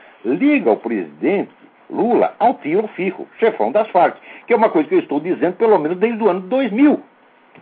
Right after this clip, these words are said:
Só que quando eu digo, eu perco meu emprego. Eu sou chamado de louco, sou chamado de paranoico, de mentiroso, de extremista de direita, et cetera. Agora,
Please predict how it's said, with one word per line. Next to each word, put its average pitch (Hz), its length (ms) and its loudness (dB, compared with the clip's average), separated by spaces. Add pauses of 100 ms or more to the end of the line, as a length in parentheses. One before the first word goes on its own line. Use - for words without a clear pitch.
(500)
Só 156 100 0
que 175 100 -4
quando 127 360 -4 (340)
eu 277 300 4
digo, - 440 -2 (320)
eu 147 140 2
perco 120 300 -2
meu 214 80 -2
emprego. 240 440 -6 (400)
Eu 151 120 -2
sou 156 120 -2
chamado 101 300 -2
de 220 80 -4
louco, 233 420 0
sou 170 200 0
chamado 123 220 -2
de 110 40 -12
paranoico, 160 640 -2 (240)
de 117 80 -10
mentiroso, 196 800 0
de 160 260 -2
extremista 175 480 0
de 160 80 0
direita, 165 460 0
et 147 120 0
cetera. 185 280 0
Agora, 160 260 2